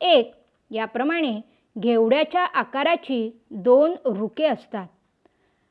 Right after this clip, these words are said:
नेफ्रॉन म्हणजेच वृकातील गाळण्याची मूलभूत क्रिया करणारा घटक होय.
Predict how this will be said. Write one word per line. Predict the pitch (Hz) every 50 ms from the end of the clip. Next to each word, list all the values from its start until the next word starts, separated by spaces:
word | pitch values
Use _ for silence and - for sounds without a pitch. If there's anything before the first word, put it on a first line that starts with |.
| _ _ _ -
नेफ्रॉन | 233 247 269 262 262 - 339 381 381 359 294 240 214 226 - _ -
म्हणजेच | 240 240 240 240 262 262 254 - -
वृकातील | - 220 220 240 233 - 285 285 277 - 302 311 330 339 - 240
गाळण्याची | 208 226 220 214 214 220 233 254 269 - - 359 381
मूलभूत | 330 302 262 240 240 214 233 262 247 - -
क्रिया | 240 226 220 220
करणारा | 220 220 254 233 220 233 254 311 311 269 220 208 254 - _ _ _ -
घटक | 254 220 277 277 269 320 320 320
होय. | - 247 226 202